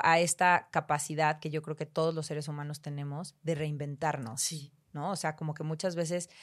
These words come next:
Speaker 1: creo que sí está, o sea, otra vez, no es blanco o negro, sí está, es muy útil tener como esta definición de propósito de vida porque puede ser esta brújula que dé rumbo,
Speaker 2: Ujú.
Speaker 1: pero también con esa cautela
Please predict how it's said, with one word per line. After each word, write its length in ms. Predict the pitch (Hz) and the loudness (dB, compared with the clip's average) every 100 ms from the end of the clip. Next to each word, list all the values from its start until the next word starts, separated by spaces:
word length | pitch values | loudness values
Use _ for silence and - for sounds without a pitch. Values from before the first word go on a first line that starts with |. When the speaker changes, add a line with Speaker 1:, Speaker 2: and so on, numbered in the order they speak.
| - - | -20 2
Speaker 1:
creo 180 | 220 | 4
que 100 | 220 | 6
sí 140 | 247 226 | 4 4
está, 320 | 208 208 196 _ _ | 4 2 0 _ _
o 100 | 175 | 0
sea, 200 | 170 160 | 2 4
otra 200 | 170 190 | 4 6
vez, 200 | 175 135 | 6 2
no 80 | 165 | -2
es 120 | 175 | 0
blanco 320 | 180 180 175 | 2 2 2
o 40 | 170 | 0
negro, 340 | 175 160 143 - | 0 0 -2 -4
sí 160 | - 196 | 2 4
está, 440 | 185 208 202 - _ _ - _ _ | 6 6 6 0 _ _ -20 _ _
es 160 | 185 180 | 2 6
muy 320 | 190 214 185 | 6 6 4
útil 420 | 202 170 180 226 | 0 0 -2 -2
tener 280 | 180 160 156 | -2 0 -2
como 240 | 156 165 151 | -2 -2 -2
esta 180 | 156 165 | 0 0
definición 540 | 156 147 143 160 156 | 0 -4 -2 -2 0
de 100 | 151 | 0
propósito 480 | 147 139 151 151 151 | -4 -6 -4 -2 -2
de 100 | 139 | -2
vida 260 | 139 147 | -2 -4
porque 200 | 156 143 | -4 -8
puede 180 | 135 147 | -6 -4
ser 140 | 160 156 | -4 -6
esta 200 | 156 143 | -4 -4
brújula 440 | 143 143 160 156 | -6 -4 -4 -4
que 100 | 143 | -4
dé 80 | 143 | -4
rumbo, 600 | 147 160 151 147 277 - 185 | -2 -2 0 0 0 -4 -8
Speaker 2:
Ujú. 340 | 165 170 170 | -8 -8 -6
Speaker 1:
pero 200 | - 175 | 2 2
también 500 | 170 170 165 175 185 | 2 -2 -2 -2 -2
con 300 | 240 - 160 | -6 -6 -2
esa 220 | 160 175 170 | 0 -2 0
cautela 680 | 156 156 180 175 156 - | -2 2 2 4 4 2